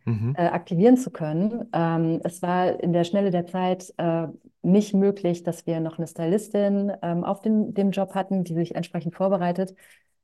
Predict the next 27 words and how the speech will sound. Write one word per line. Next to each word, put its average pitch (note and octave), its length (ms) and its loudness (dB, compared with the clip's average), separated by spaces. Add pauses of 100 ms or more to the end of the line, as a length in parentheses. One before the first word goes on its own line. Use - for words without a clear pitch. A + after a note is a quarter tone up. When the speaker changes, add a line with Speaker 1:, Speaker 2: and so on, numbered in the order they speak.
(160)
Speaker 2:
Aber F#3 260 4
was F3+ 140 2
ich F3 160 0
auch F#3+ 140 6
oft D#3+ 200 2
mache, F#3 280 2 (100)
ist, - 420 0
ähm, E3 380 -2
ich E3+ 80 -4
habe F#3 120 0
einen F3+ 220 0
relativ, F#3 680 -2
ähm, D#3+ 600 -2 (240)
sportlichen G3+ 920 0 (160)
<laughs> - 160 -10
Kleiderschrank. B3 760 6 (500)
Ich F3+ 180 4
Speaker 1:
<laughs> - 0 -
Speaker 2:
hab G3 140 6
dann G3 180 10
halt G3+ 140 6
einfach, G#3+ 400 4 (380)
ähm, F#3+ 380 4
in A3 140 10
mein G#3+ 160 10
Reisegepäck G#3 800 0
einfach G3 340 0